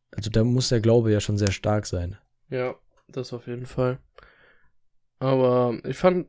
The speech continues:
Speaker 2: also ich fand in der Hinsicht, obwohl man jetzt immer noch nicht viel mehr weiß, man weiß nur, dass jetzt die Story mit Moff Gideon, der ja definitiv überlebt hat, dass das dem Ganzen auch noch eine ganz andere Tiefe verliehen hat.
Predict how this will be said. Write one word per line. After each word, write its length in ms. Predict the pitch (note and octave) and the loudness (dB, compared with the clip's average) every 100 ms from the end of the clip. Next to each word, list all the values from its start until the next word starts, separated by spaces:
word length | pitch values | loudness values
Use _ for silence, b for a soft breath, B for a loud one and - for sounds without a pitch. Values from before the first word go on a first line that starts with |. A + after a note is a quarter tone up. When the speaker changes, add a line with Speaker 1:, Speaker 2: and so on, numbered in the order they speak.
| - | -6
Speaker 2:
also 240 | D#3 D#3 | -2 -2
ich 60 | D3+ | 0
fand 500 | - E3+ E3 - - _ _ _ _ _ _ _ _ _ - | 2 2 0 -10 -20 _ _ _ _ _ _ _ _ _ -10
in 140 | D3 | -4
der 140 | D3 D#3 | -2 -2
Hinsicht, 640 | F3+ D#3+ E3 - - - _ _ - | -2 -4 -8 -10 -20 -20 _ _ -10
obwohl 300 | C#3 C#3 D#3+ | -8 -2 0
man 240 | D#3 C#3+ | 0 2
jetzt 240 | B2+ B2 - | 0 -2 -4
immer 220 | E3 D#3 | 0 2
noch 160 | C3 | 2
nicht 200 | A#2 A2+ | -2 -4
viel 180 | - F3 | 2 4
mehr 220 | E3 D#3+ | 4 4
weiß, 320 | D3 C#3+ D3 - | 2 -2 -4 -10
man 180 | A2+ | -8
weiß 300 | A#2+ A#2 A2+ | -4 -4 -4
nur, 340 | C3 D3 D#3 D#3+ _ - | -4 -2 -2 -6 _ -6
dass 340 | B2 - - - | -4 -4 -12 -12
jetzt 440 | C3 B2+ - - | -4 -4 -4 -14
die 60 | B2+ | -12
Story 400 | - C3 C3+ C3 | 0 4 4 2
mit 240 | B2 A#2+ | 0 -4
Moff 280 | - A#2+ - | -4 -6 -6
Gideon, 460 | C3 C3+ D3 C#3+ C#3+ | -6 -4 -4 -6 -4
der 120 | A2+ | -6
ja 120 | A2 | -6
definitiv 640 | - A2 - G#2+ - - - | -8 -10 -8 -12 -12 -10 -8
überlebt 500 | - - C3 D#3+ G3 | -6 0 2 2 4
hat, 260 | G3+ - B B B B B B B _ _ - | 4 2 B B B B B B B _ _ 0
dass 220 | B2 - | 0 2
das 400 | C3 C3 - - | -2 -2 -4 -4
dem 200 | C3+ B2+ | -4 -2
Ganzen 360 | B2 D#3+ - C#3+ | -4 -4 -6 -4
auch 120 | C#3+ | -4
noch 120 | C#3+ | -2
eine 140 | C3+ | -4
ganz 220 | B2 B2+ B2+ | -4 -4 -2
andere 240 | B2 B2 | -2 -2
Tiefe 300 | - C3 C#3 | -4 -2 -2
verliehen 460 | - A2+ A2+ A2 A2 | -2 -4 -2 -4 -6
hat. 300 | A2 - | -8 -10